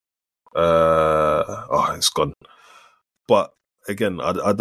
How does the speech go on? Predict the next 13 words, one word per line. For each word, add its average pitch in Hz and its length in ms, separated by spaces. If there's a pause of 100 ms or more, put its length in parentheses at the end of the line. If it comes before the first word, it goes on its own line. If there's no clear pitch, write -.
(180)
I, 85 40 (400)
I'm, 101 260 (460)
maybe 101 260
I'm 82 120
biased. 76 340
I'm 92 160
just 80 160
not 73 120
a 69 40
huge 78 240
Deshaun 73 280
Watson 73 300
fan, 71 280